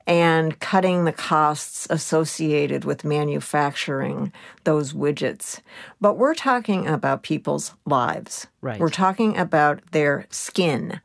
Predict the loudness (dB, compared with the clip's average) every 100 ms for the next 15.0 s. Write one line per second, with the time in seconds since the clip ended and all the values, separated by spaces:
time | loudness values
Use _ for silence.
0 | -12 -2 2 2 0 -4 -10 _ 0 2
1 | 0 -2 -4 -6 -8 -12 -18 -20 -12 0
2 | 4 6 4 0 0 2 2 0 0 2
3 | 2 2 2 4 2 0 -2 0 2 0
4 | -4 -6 0 2 2 0 -4 -4 -6 -6
5 | 0 2 2 0 -2 0 0 2 0 -2
6 | -2 0 0 0 0 2 2 0 -6 -16
7 | _ _ _ -4 -2 0 0 -2 -2 -8
8 | -10 -8 -6 -8 -8 0 0 0 4 6
9 | 6 4 0 2 0 0 0 0 2 0
10 | 0 -2 -2 -2 -6 -10 -16 -20 -20 _
11 | 2 4 4 0 -4 -4 -4 -4 -2 -6
12 | -12 _ _ -20 _ -2 4 4 4 -2
13 | -12 _ -2 2 4 4 2 2 0 0
14 | 0 0 -2 0 2 2 2 0 -2 -4